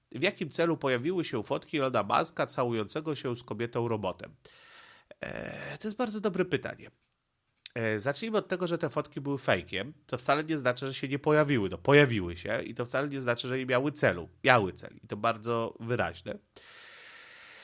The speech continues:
E, te, ale powiedzmy sobie to, co jest, y, to, co dla wielu nie było oczywiste,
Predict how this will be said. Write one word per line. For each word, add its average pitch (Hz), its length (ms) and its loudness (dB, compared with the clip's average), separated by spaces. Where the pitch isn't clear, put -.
E, 143 240 0
te, 202 260 10
ale 185 300 6
powiedzmy 185 480 4
sobie 175 200 0
to, 170 100 2
co 165 160 2
jest, - 580 0
y, 135 420 0
to, 147 120 -4
co 143 200 -2
dla 127 220 2
wielu 151 240 4
nie 139 160 0
było 139 200 2
oczywiste, 117 680 -2